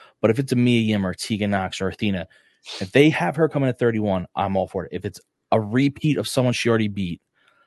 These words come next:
I'm not for it. The only one who may get around that for me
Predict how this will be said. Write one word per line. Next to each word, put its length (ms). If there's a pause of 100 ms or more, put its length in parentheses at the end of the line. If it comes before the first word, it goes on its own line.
(640)
I'm 160
not 220
for 180
it. 80
The 100 (140)
only 300
one 180
who 100
may 180
get 120
around 300
that 180
for 100
me 320